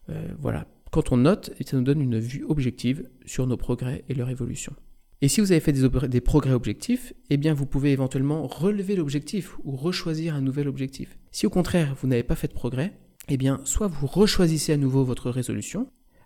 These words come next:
avec détermination et persévérance, soit vous l'adaptez un peu parce que peut-être que vous avez été un peu trop ambitieux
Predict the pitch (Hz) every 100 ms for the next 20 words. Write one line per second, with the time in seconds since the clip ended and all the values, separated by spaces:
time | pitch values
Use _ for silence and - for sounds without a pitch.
0 | - 120 113 123 - 120 110 110 147 135
1 | 117 - 104 120 208 - - - 196 240
2 | - - _ - 139 170 165 151 - 143
3 | 131 127 208 - 135 - 139 139 127 131
4 | 135 - 127 120 120 113 139 127 131 -
5 | 151 165 170 170 160